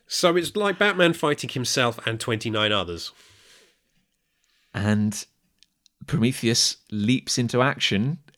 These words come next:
Speaker 2: uh, and just goes, "Don't patronize me."
Speaker 1: And it's a
Speaker 2: And
Speaker 1: lovely panel of Prometheus leaping at Batman. It's, oh,
Speaker 2: Yeah.
Speaker 1: it's brilliant. It,
Speaker 2: Um,
Speaker 1: you're gonna get a
Speaker 2: um,
Speaker 1: confrontation here.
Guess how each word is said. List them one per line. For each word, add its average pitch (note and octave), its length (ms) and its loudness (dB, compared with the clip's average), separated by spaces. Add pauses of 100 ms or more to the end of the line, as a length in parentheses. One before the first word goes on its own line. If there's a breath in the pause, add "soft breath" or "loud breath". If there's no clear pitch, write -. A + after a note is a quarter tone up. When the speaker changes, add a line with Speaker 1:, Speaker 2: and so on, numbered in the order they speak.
(180)
Speaker 2:
uh, G2 180 0
and A2+ 100 -2
just - 140 -4
goes, A#2+ 340 2 (240)
"Don't - 260 2
patronize C3 800 2
me." C3 340 2
Speaker 1:
And C3 100 2
it's B2 140 -2
a C#3 40 4
Speaker 2:
And C3 200 2
Speaker 1:
lovely A2 400 4
panel F#2+ 420 -2
of F#2 220 -8
Prometheus G2 540 -4
leaping G2 420 -6
at G2 140 -8
Batman. F2+ 540 -4 (260)
It's, C3+ 280 -6 (260)
oh, A#2 300 -2
Speaker 2:
Yeah. C#3 280 2
Speaker 1:
it's A2+ 120 -8
brilliant. G#2+ 520 -2
It, C3+ 100 -8
Speaker 2:
Um, C#3 80 -8
Speaker 1:
you're D3 160 4
gonna A#2+ 180 2
get A2+ 160 2
a G#2 80 -2
Speaker 2:
um, A2 60 2
Speaker 1:
confrontation G#2 560 -2
here. F#2 280 -2